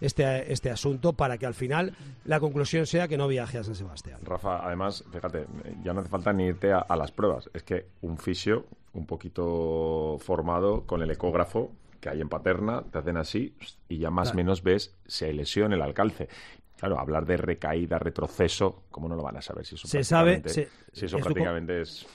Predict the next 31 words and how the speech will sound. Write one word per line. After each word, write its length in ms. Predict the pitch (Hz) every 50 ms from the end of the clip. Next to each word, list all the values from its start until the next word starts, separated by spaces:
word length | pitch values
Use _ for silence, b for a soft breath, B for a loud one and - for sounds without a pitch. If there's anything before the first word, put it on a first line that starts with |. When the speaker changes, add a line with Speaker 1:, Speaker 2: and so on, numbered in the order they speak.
| - - -
Speaker 1:
como 200 | - 160 147 151 147
tú 100 | 180 185
dices, 460 | 170 151 - 156 147 123 - - - -
eh, 320 | 151 147 143 147 151 147 143
ya 140 | 165 165 165
es 80 | - -
ca-, 140 | 180 175 -
ya 160 | 151 165 170
conocemos 460 | 151 180 175 175 160 170 175 170 156 -
un 100 | 160 151
poquito 360 | 156 151 151 165 131 147 139
de, 220 | 127 127 127 120 b b b b b b b -
estamos 400 | - 127 113 - 156 160 160 - 170
en, 280 | 160 151 147 143 151 -
en 180 | 156 147 139 131
primero, 540 | - 147 143 139 147 160 170 165 180 175 151
bueno, 240 | 143 147 131 117 117
en 60 | 113
guardería 520 | 110 127 127 127 127 131 139 156 165 160 151
de, 280 | 151 147 143 143 143 -
de 240 | 135 143 143 139 135
fisioterapia, 760 | - 147 139 - - 135 123 135 143 147 135 160 165 185 196 B B B B B B B -
pero 180 | - 143 135 117
con 180 | 131 123 117 110
tanto 320 | - 143 135 135 151 139
tiempo 280 | 135 151 147 131 147 147
ya 120 | 147 143
trabajando 440 | 135 151 143 139 135 117 143 139 139 139
en 40 | 139
estos 200 | 123 - 151 135
asuntos, 460 | 139 127 - 147 151 143 175 147